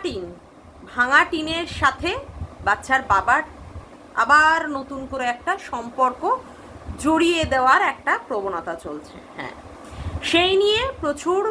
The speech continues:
মানে, উত্তাল হয়েছে। বাচ্চার বাবাকেও আসতে হচ্ছে, লাইভ করতে হচ্ছে, বাচ্চার বাবাকে ভিডিওতেও বলতে হচ্ছে, এবং এই সম্পর্কিত বলতে গিয়ে বাচ্চার বাবা আরও পুরনো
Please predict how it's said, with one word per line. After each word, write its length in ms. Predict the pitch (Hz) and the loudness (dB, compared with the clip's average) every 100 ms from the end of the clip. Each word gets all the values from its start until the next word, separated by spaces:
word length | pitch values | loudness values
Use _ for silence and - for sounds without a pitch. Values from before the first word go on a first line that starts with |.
| 339 262 | -2 -4
মানে, 140 | 277 392 294 | -2 -4 -6
উত্তাল 300 | - 311 262 233 | 0 2 2 0
হয়েছে। 280 | 160 - 165 214 | -4 -6 -4 -2
বাচ্চার 300 | 226 - 262 247 | -2 -2 2 2
বাবাকেও 400 | 233 247 285 285 254 | 2 0 0 0 0
আসতে 200 | 240 262 269 | 0 -2 -2
হচ্ছে, 240 | 269 - 240 208 | -4 -6 -2 0
লাইভ 180 | 214 - | 0 -4
করতে 240 | 196 - 247 | -10 -6 -4
হচ্ছে, 240 | 269 254 254 226 | -4 -4 -8 -2
বাচ্চার 300 | 185 - 226 196 | -2 -2 -2 0
বাবাকে 360 | 190 214 269 240 208 | 0 -2 -4 -12 -12
ভিডিওতেও 720 | 208 220 233 226 - 233 294 339 | -12 -10 -6 -6 -4 -4 -4 -4
বলতে 220 | 285 254 277 | -6 -4 -4
হচ্ছে, 260 | 254 - - - - - - 349 | -6 -10 -14 -14 -16 -16 -4 2
এবং 140 | 392 392 370 | 4 4 2
এই 80 | 403 440 440 | 0 2 2
সম্পর্কিত 560 | 392 415 403 403 415 415 359 262 | 2 0 -2 -2 -2 -2 0 -2
বলতে 240 | 254 349 349 | -2 -4 -4
গিয়ে 160 | 285 302 370 | -2 -2 2
বাচ্চার 320 | 302 - 311 269 | 2 2 0 4
বাবা 200 | 233 247 - 233 | 4 4 4 6
আরও 180 | 247 359 415 415 - - - | 4 4 -2 -4 -14 -20 -8
পুরনো 380 | 302 359 403 | -2 0 0